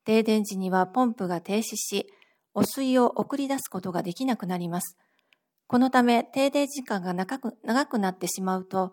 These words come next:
一部の地域で下水が流れにくくなるなどの影響が出ます。大変ご迷惑をおかけしますが、長時間の停電時には下水の利用、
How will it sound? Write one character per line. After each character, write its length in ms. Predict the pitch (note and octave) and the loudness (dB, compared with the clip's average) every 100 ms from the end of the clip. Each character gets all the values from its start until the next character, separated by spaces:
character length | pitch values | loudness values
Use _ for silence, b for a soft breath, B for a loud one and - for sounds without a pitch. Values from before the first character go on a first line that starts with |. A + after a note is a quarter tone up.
| b b b b b | b b b b b
一 240 | - A#3 A3 | -8 -2 0
部 100 | G3 | 2
の 140 | F#3 | -2
地 220 | F#3 A3 | -2 -2
域 180 | G3 F3+ | -4 -4
で 300 | F#3+ F#3 - | -2 -2 -4
下 120 | - F#3+ | -6 -4
水 300 | - B3 A3+ | 0 0 2
が 120 | A3 | 2
流 260 | G3 G#3 | 2 2
れ 120 | C4 C4+ | 0 0
に 160 | C4+ | -2
く 100 | - | -6
く 140 | - F#3+ | -8 -2
な 120 | A3 | 0
る 120 | G#3+ | 0
な 100 | F#3 | -2
ど 140 | F#3 | -2
の 260 | F3 F3+ - - | -2 -2 -4 -6
影 220 | G3 A#3 | -4 -4
響 220 | - A#3 | -4 -4
が 120 | A3 | -2
出 120 | G3 F3 | -4 -4
ま 120 | E3+ | -6
す。 180 | - _ _ _ _ _ _ _ _ _ _ | -10 _ _ _ _ _ _ _ _ _ _
大 180 | A#3 B3 | 2 4
変 220 | B3 A#3+ | 4 4
ご 140 | A#3 | 4
迷 180 | A#3+ C4+ | 4 4
惑 260 | B3 A#3 G#3 | 4 2 0
を 40 | |
お 60 | G#3 | 0
か 140 | A#3 | -2
け 100 | A3+ | -4
し 160 | A#3+ A#3 | -6 -2
ま 100 | A#3+ | -4
す 140 | B3 | -2
が、 240 | A3 G3+ G3+ B B B B _ | 4 4 2 B B B B _
長 220 | A3+ C4 | 2 2
時 160 | C4+ C4 | 0 0
間 200 | B3+ F#3+ | 0 0
の 120 | E3 | -2
停 220 | G3+ A3 | -2 0
電 200 | A3 G#3 | 0 -2
時 160 | F3+ F3+ | -4 -8
に 120 | E3+ | -2
は 260 | F3 F3 - _ - | 0 -2 -8 _ -4
下 120 | G3 | -4
水 280 | - B3+ A#3+ | -2 0 2
の 160 | A#3 | 2
利 180 | F#3 F#3 | -2 -2
用、 360 | G3+ G#3 D4 | 2 2 2